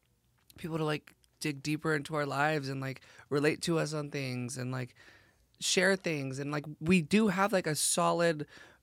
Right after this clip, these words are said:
fan base right now that are consistently watching us, which I love. But it's just, like,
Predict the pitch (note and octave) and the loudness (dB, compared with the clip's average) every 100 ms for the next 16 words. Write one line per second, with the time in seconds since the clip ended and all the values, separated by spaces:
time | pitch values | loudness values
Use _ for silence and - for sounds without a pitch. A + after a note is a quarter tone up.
0 | _ _ _ - D#3 G#3+ B3 D#3 D3 E3 | _ _ _ -2 6 6 8 6 6 2
1 | D#3+ D#3+ D3+ C#3+ D3+ D3+ D#3+ D#3 B2 C3 | 2 2 2 0 -2 -6 -6 -6 -4 -4
2 | D3+ D3+ C3+ B2 C3 C3+ A#2+ A2+ B2 D#3 | -4 -4 -4 -6 -8 -8 -8 -4 -2 -2
3 | C3 C3 - - - - - D#3 D#3+ - | -2 -8 -12 -20 -20 -8 2 2 2 -2
4 | E3+ - E3 D3+ | -4 0 0 -2